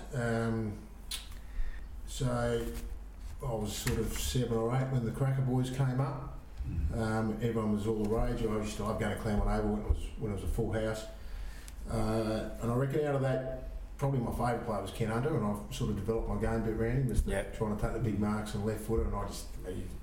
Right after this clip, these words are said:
Speaker 1: he's one of the great players of all time as far as I'm concerned.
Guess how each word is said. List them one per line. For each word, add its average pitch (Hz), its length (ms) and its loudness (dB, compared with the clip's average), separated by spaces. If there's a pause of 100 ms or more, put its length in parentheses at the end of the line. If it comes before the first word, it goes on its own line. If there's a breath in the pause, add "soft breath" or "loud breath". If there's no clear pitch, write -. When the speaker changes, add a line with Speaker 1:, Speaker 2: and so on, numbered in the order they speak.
(160)
Speaker 1:
he's 104 160 2
one 98 140 0
of 90 80 -2
the 87 40 -4
great 101 260 0
players 98 260 2
of 92 80 0
all 98 120 0
time 107 280 2
as 92 60 -2
far 98 180 -2
as 95 80 2
I'm 104 160 2
concerned. 104 320 -2